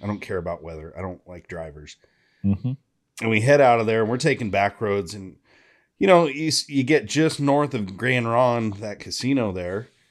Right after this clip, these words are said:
Speaker 1: and you start seeing this, it looks like snow accumulating, but it's rain. And literally, like, sheets of ice forming on the windshield that I couldn't keep off with the, uh,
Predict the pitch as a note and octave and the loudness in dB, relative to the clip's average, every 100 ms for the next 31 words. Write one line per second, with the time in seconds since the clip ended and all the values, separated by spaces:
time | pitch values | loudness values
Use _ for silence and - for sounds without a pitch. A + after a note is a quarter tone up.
0 | _ _ _ _ _ _ _ A#2 A2+ G#2+ | _ _ _ _ _ _ _ 2 2 2
1 | G2+ F#2 F2 G#2 G2+ B2 G#2+ - - A#2+ | -2 -6 -10 -8 -4 -2 -4 -4 -4 -2
2 | G#2+ F2+ - - _ _ _ _ - F#2 | -4 -6 -10 -14 _ _ _ _ -10 -6
3 | G2 B2+ G2 E2 - F2+ E2 E2 - F2 | -4 -2 -4 -4 -10 -10 -10 -12 -12 -10
4 | E2 E2 E2+ G2+ G2+ F#2 D#2+ E2+ A#2 F2 | -10 -10 -6 -4 -4 -8 -10 -8 -6 -6
5 | C#2+ - _ _ _ _ G#2 G2 A2 A2 | -14 -20 _ _ _ _ -6 0 0 2
6 | G2 F#2 F2+ F2+ - - A#2+ G#2 E2+ - | 0 -4 -8 -8 -4 -2 -4 -6 -14 -10
7 | - A2 - - G2+ G2 F#2+ F#2 E2 F#2+ | -4 -2 -4 -10 -8 -8 -8 -8 -6 -2
8 | A#2 - F#2 F2 E2 F2+ A#2 A2 F2+ - | 0 -2 -8 -10 -6 -4 -4 -6 -12 -14
9 | - G2+ F#2+ G2 F#2+ - E2+ - E2 D#2 | -10 -6 -4 -4 -4 -10 -18 -14 -14 -14
10 | D2+ | -16